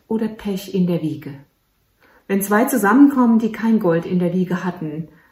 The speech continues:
dann warten beide auf Heilung in dieser Beziehung, ohne es zu wissen. Und wer auf Heilung wartet, ohne es zu wissen,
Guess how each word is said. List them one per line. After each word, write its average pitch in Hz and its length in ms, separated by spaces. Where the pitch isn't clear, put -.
dann 208 520
warten 190 460
beide 190 340
auf 226 240
Heilung 220 380
in 135 100
dieser 147 240
Beziehung, 151 500
ohne 196 240
es - 140
zu 220 140
wissen. 139 480
Und 185 140
wer 180 160
auf 180 120
Heilung 214 360
wartet, 196 360
ohne 185 280
es - 400
zu 170 320
wissen, 175 520